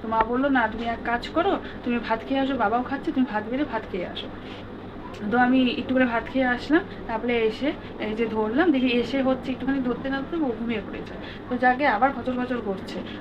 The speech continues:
ও এই মানে দিনের বেলা এখন ঠিকঠাকভাবে ঘুমায় না, সন্ধ্যাবেলাও ঘুমায় না ঠিকঠাক করে, একটু করে ঘুমায় আবার উঠে যায়। ওর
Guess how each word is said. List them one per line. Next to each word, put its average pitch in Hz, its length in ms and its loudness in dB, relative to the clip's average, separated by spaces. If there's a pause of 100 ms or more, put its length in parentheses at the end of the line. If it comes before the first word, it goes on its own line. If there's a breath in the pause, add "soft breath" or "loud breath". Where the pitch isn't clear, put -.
(120)
ও 233 60 -2
এই 262 280 4 (200)
মানে 226 220 -2
দিনের 262 300 6
বেলা 285 160 2
এখন 269 140 2
ঠিকঠাকভাবে 240 500 -2
ঘুমায় 208 280 -4
না, 185 120 -4 (380 loud breath)
সন্ধ্যাবেলাও 254 480 4
ঘুমায় 247 300 2
না 262 120 4
ঠিকঠাক 254 340 -2
করে, 285 140 0
একটু 254 180 -2
করে 254 180 0 (100)
ঘুমায় 247 340 4 (240 loud breath)
আবার 214 240 6
উঠে 185 240 -2
যায়। - 140 -6
ওর - 60 -2